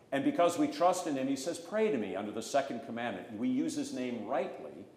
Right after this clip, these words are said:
in support of truth and so forth, but ultimately to call upon him in every trouble, to pray, praise, and give thanks. Third commandment, "Hear me, listen to me." We who trust in him, we trust in him precisely because we have heard his word.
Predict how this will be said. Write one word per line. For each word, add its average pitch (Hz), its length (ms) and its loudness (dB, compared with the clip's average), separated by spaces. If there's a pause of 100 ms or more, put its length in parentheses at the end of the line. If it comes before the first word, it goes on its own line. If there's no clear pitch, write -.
(220)
in 190 160 4
support 214 420 6
of - 140 2
truth 214 560 4
and 135 160 -2
so 139 260 0
forth, 123 380 0 (340)
but 139 200 8
ultimately 156 560 6
to 135 140 -4
call 151 380 0
upon 135 260 -4
him 117 120 -6
in 107 100 -6
every 120 200 -4
trouble, - 540 -6
to - 60 -18
pray, 120 280 -2
praise, 110 380 0
and 95 120 -6
give 98 160 -4
thanks. - 440 -4 (500)
Third 180 260 6
commandment, 110 420 2 (180)
"Hear 202 160 4
me, 131 120 6
listen 151 400 2
to 104 120 -4
me." - 160 -10 (320)
We 156 160 8
who 135 120 4
trust - 460 4
in 117 120 -2
him, 110 280 -2 (100)
we 156 160 6
trust 196 360 2
in 139 100 2
him 139 160 2
precisely 151 580 4
because 143 460 6 (180)
we 139 160 4
have 139 420 6 (360)
heard 123 300 2
his 123 160 -6
word. 135 420 -4